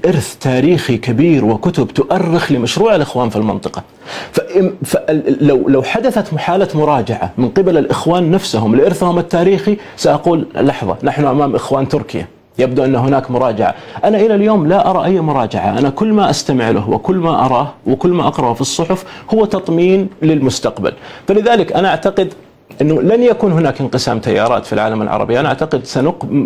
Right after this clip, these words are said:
نحن مقبلين على انقسام حاد جدًا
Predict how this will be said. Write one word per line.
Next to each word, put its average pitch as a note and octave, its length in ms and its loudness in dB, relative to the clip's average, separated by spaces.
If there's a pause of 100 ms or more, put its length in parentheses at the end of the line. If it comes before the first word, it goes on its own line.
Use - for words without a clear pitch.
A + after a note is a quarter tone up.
(160)
نحن C3+ 220 0
مقبلين A#2+ 760 0
على A#2+ 280 0
انقسام B2+ 600 -2
حاد C#3 500 -2
جدًا D#3+ 460 0